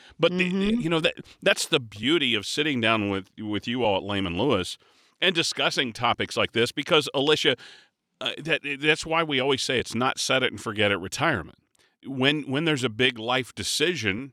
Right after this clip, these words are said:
Speaker 1: you wanna come in and sit down and talk about it. Well, that's what you guys do.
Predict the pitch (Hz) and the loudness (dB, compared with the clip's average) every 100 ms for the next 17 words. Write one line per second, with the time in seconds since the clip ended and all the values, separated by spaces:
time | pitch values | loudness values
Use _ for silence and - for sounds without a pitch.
0 | _ 113 139 147 147 151 151 - 151 147 | _ -4 0 0 0 0 0 -2 0 0
1 | 156 151 170 202 117 85 - - 131 170 | 0 -2 -6 -6 -6 -8 -10 -4 0 0
2 | - 180 170 185 180 175 139 127 175 202 | 2 0 0 0 0 0 0 -2 0 -2